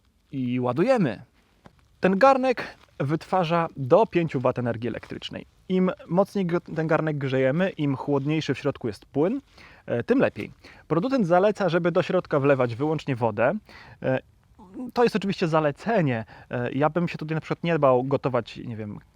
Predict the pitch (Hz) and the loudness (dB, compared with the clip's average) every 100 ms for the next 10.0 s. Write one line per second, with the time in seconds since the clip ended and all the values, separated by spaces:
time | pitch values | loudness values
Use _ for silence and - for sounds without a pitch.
0 | _ - 170 139 143 127 135 135 143 131 | _ 0 2 4 0 -2 -4 2 2 2
1 | 131 123 - 123 117 117 - 113 120 120 | 0 -2 -6 -4 -2 -4 -8 -8 -6 2
2 | 170 180 160 151 - - - - - - | 4 4 4 4 2 -20 -20 -20 -10 0
3 | 185 170 175 180 180 151 156 156 147 139 | 0 2 0 2 2 2 -2 -4 -2 0
4 | 143 143 151 135 - - - 120 151 185 | 2 0 2 0 0 -20 -10 -2 0 0
5 | - 143 156 - 143 143 135 117 117 _ | -2 0 0 -2 -2 0 2 -2 -6 _
6 | 139 135 123 110 143 285 - - - 196 | 0 2 2 2 0 0 -4 -14 -2 0
7 | 196 190 - 180 220 226 190 - 196 - | 0 -4 -4 -2 0 0 -2 0 -2 0
8 | 165 151 143 160 180 165 151 147 151 151 | -4 -2 2 0 0 -2 -2 0 0 0
9 | 143 151 - 135 143 110 107 110 120 | -2 -8 -6 -4 2 2 2 0 -2